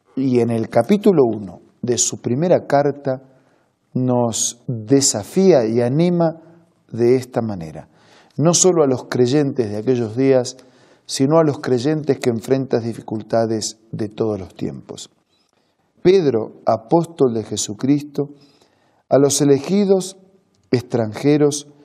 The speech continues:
dispersos por el Ponto, Galacia, Capadocia, Asia, Bitinia, según la previsión de Dios el Padre mediante la obra santificadora del Espíritu para obedecer a Jesucristo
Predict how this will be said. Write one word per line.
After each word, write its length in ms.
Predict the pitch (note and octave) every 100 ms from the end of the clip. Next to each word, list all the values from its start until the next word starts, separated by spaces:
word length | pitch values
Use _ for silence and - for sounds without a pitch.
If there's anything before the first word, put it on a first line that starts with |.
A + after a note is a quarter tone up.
| _ _ _
dispersos 680 | A#2+ C#3 - - G#3+ G3+ F3+
por 160 | F3+ A#2+
el 120 | A2
Ponto, 480 | - D#3 D#3 C#3 A#2+
Galacia, 480 | A2 A#2+ C3+ - A#2
Capadocia, 760 | A2 A2 A2 B2 C3+ - B2
Asia, 240 | A#2+ A#2+ G#2+
Bitinia, 540 | G#2+ C3 C3 C3 A#2+ - - _ - _
según 680 | - - C#3+ C#3+ G3+ C#4 A#3+
la 200 | C3 -
previsión 640 | D3 E3 C3 A2 C#3+ D#3+
de 100 | C3+
Dios 280 | A2+ C#3 C3+
el 120 | A2
Padre 340 | - C#3+ D3 B2+
mediante 480 | A#2 B2 C#3 C3+ A2+
la 140 | A#2
obra 280 | C#3+ C#3+ B2 - - _
santificadora 1300 | - - G#3+ A#3 - B2+ A#2 E3+ E3 A#2+ B2+ E3 C3
del 180 | A#2+
Espíritu 680 | A#2 G2+ - D#3 D3+ - C3+
para 220 | C#3 B2+ A#2
obedecer 440 | A2+ A2+ A2 E3+
a 80 | C3
Jesucristo 800 | C#3+ C#3 A#2 - C#3+ C#3+ -